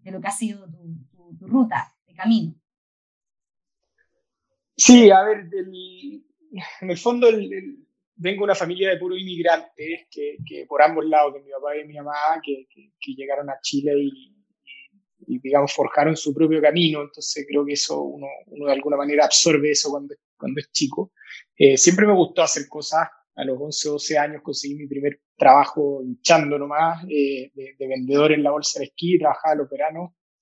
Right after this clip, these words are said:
Speaker 2: eh, de, de ocho a ocho era mi, mi, mi trabajo realmente y, y, y nada, pues, estaba ahí en la tienda vendiendo todo el día. Después, eh, trabajé de mozo, eh, algunos años en el Gatsby,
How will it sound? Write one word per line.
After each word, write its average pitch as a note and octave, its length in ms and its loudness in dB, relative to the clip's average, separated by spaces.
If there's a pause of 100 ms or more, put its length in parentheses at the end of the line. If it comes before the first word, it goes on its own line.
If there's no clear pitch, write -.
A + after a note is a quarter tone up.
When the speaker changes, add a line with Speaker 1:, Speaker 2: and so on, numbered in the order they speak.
(280)
Speaker 2:
eh, C3+ 240 2 (1040)
de, B2+ 280 0
de C3 140 -2
ocho D#3+ 320 4
a D#3 60 6
ocho E3 560 -2
era D#3 280 -2
mi, D#3 300 -20
mi, D3+ 200 -20
mi D3 200 -20
trabajo D3+ 840 2 (100)
realmente D3+ 560 -6
y, D#3+ 800 -6 (140)
y, - 460 -20 (120)
y G#3+ 80 2
nada, E3 160 6
pues, D#3 80 -18
estaba D3+ 180 -2
ahí E3 80 2
en D3+ 60 0
la D3 80 -4
tienda D#3 240 -6
vendiendo D3+ 340 -10
todo C3+ 120 -8
el B2 80 -12
día. - 140 -20 (480)
Después, E3+ 640 4
eh, D3+ 180 -16
trabajé C#3 320 -8
de D#3 100 -6
mozo, F#3 840 -10
eh, C#3+ 800 -14 (180)
algunos C#3 300 -10
años D3+ 240 -6
en C#3 100 -8
el C3+ 160 -10 (100)
Gatsby, D#3 760 2